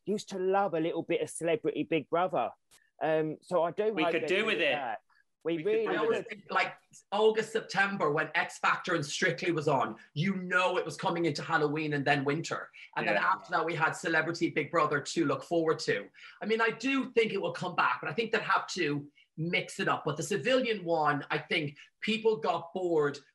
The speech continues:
Speaker 3: with people going in wanting to be celebrities, I
Speaker 2: Yeah.
Speaker 3: think, and
Speaker 2: I think
Speaker 3: wanting
Speaker 2: you're
Speaker 3: to
Speaker 2: right.
Speaker 3: be famous, which is really, I suppose, hard on them because they're just trying to change their lives or make their lives better. And that's exactly what I done.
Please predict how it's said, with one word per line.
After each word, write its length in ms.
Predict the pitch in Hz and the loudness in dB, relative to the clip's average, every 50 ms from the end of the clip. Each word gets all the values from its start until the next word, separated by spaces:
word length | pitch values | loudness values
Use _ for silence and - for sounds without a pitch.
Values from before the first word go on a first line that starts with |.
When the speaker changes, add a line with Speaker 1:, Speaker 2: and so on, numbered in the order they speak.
| _ | _
Speaker 3:
with 160 | 147 151 147 151 | -2 -2 -2 -2
people 380 | - 202 196 - - 190 180 147 | -4 -4 -4 -4 -4 -6 -4 0
going 380 | - - 160 165 160 165 165 | 2 4 4 4 2 0 0
in 260 | 170 165 156 151 143 | 0 0 0 0 0
wanting 520 | 143 165 165 160 170 156 - - - 151 143 | 2 2 2 2 2 0 0 -2 -2 -2 -4
to 200 | - - 165 143 | -4 -6 -6 -2
be 440 | - 165 156 151 151 147 147 143 - - _ | -2 -2 0 0 0 -2 -2 -4 -6 -12 _
celebrities, 760 | _ - - 165 165 160 156 156 - 156 151 - 156 151 143 151 | _ -4 -4 -2 0 2 0 2 0 0 -2 0 -4 -4 -2 -2
I 100 | 143 - | -2 0
Speaker 2:
Yeah. 80 | 107 - | 2 0
Speaker 3:
think, 220 | 156 139 147 143 - | 2 0 0 -4 -6
and 140 | 143 135 135 | -6 -6 -6
Speaker 2:
I 20 | 131 | -6
think 100 | - - _ _ - | -8 -12 _ _ 0
Speaker 3:
wanting 280 | 175 175 170 117 - - | 2 4 4 4 2 0
Speaker 2:
you're 80 | 104 101 | 0 2
Speaker 3:
to 40 | |
Speaker 2:
right. 240 | 104 98 95 - - | 4 4 4 2 0
Speaker 3:
be 60 | 202 175 | -2 -2
famous, 220 | 151 151 151 147 - | 0 0 -2 0 0
which 160 | 214 208 214 | 0 0 0
is 120 | 220 - 214 | -2 -4 -2
really, 480 | 247 277 277 269 254 233 214 175 - - - - _ - | -2 0 0 2 2 0 0 -4 -8 -14 -20 -8 _ -2
I 80 | - | -2
suppose, 600 | - - 214 - 208 196 190 185 170 - - - _ - | 0 0 -4 0 0 2 2 2 0 -2 -4 -10 _ -18
hard 380 | - - 202 202 202 - 208 | -4 -2 0 2 4 2 2
on 180 | 185 175 170 156 | 2 -2 -2 0
them 260 | 139 196 196 185 170 160 | 2 2 2 2 2 -2
because 260 | 156 143 185 170 170 | -2 0 0 0 0
they're 80 | 180 | 0
just 240 | 165 - 214 208 - | 2 2 2 0 0
trying 300 | - - 214 202 196 180 | -2 0 2 2 2 2
to 100 | 147 175 | -2 -6
change 340 | 156 - 196 190 190 165 147 | -6 -2 0 0 0 0 0
their 140 | 180 165 165 | -2 0 2
lives 380 | 165 165 165 165 165 156 139 | 4 4 4 2 2 -2 0
or 100 | 170 160 | -2 -2
make 260 | 151 165 170 170 170 - | 0 2 2 2 2 2
their 100 | 175 165 | 2 2
lives 260 | 160 156 156 147 - | 4 4 2 2 0
better. 180 | - 175 165 | 0 2 2
And 80 | 160 170 | 2 0
that's 140 | 196 - - | 0 -2 -2
exactly 460 | 147 131 - 185 185 - - 175 170 | -8 -2 0 2 2 2 0 -4 -2
what 140 | 147 151 156 | 0 2 2
I 140 | 160 170 180 | 2 2 0
done. 340 | 151 156 170 135 123 120 | 0 0 0 0 0 -2